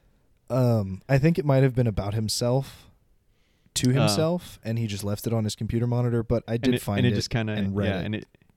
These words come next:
Speaker 1: So.
Speaker 2: oh, read it. Ooh. So, I wanna
Speaker 1: <laughs>
Speaker 2: start this episode off just with a quick aside before we get to the real meat and potatoes and cornbread and other side dishes, maybe a little dessert of the episode. Um,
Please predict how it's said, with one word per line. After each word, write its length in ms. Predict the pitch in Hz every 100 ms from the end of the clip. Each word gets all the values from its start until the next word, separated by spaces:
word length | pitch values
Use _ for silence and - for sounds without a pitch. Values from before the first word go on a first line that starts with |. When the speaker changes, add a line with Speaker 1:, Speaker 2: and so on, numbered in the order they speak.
| _ -
Speaker 1:
So. 300 | - 90 90
Speaker 2:
oh, 300 | 123 143 - _ _ _ -
read 220 | 110 117
it. 180 | 95 - - 120
Ooh. 220 | 127 - _ _ _ _
So, 380 | - 151 131 98 _ _ _ _
I 220 | 127 143
wanna 340 | 165 151 143 214
Speaker 1:
<laughs> 20 |
Speaker 2:
start 260 | - 127 120
this 100 | 117
episode 260 | 117 - 107
off 380 | 104 101 - _ _ _ -
just 260 | 143 -
with 140 | - 139
a 40 |
quick 200 | - 165
aside 280 | 131 135 113
before 200 | 107 117
we 80 | 113
get 180 | 113 -
to 80 |
the 100 | 110
real 300 | 107 117 107 -
meat 320 | 107 123 120 _
and 140 | 110 -
potatoes 680 | 123 - 120 107 101 98 - _ _ _ -
and 280 | 107 98 -
cornbread 720 | - 135 113 113 104 98 98 -
and 240 | 98 98 -
other 300 | 110 104 104
side 340 | - 101 95
dishes, 380 | 101 - 98 110
maybe 240 | 151 165
a 20 |
little 140 | 151 113
dessert 340 | 104 107 101 -
of 140 | 131
the 100 | 123
episode. 500 | 113 - 113 101 101 _ _ _ _ -
Um, 480 | 123 117 110 101